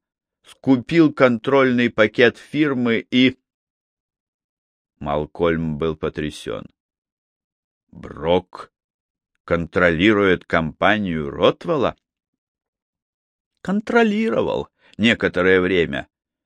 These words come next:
Как раз достаточное, чтобы уволить Ротвелла и всех его директоров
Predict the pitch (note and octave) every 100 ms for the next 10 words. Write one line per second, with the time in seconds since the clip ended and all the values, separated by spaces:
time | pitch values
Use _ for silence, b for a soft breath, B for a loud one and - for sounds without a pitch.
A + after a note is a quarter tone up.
0 | _ - G#2 A#2 B2+ G2 G#2 G2+ A2+ G2
1 | G2 - F#2+ F2+ - F#2+ F#2+ G2 F#2+ A#2
2 | A#2+ G2 F#2 G2 F#2+ - F2+ F2+ F2+ F2+
3 | - G#2+ F#2+ F#2+ F#2 F2+ F2+ F2 - F#2
4 | F#2 -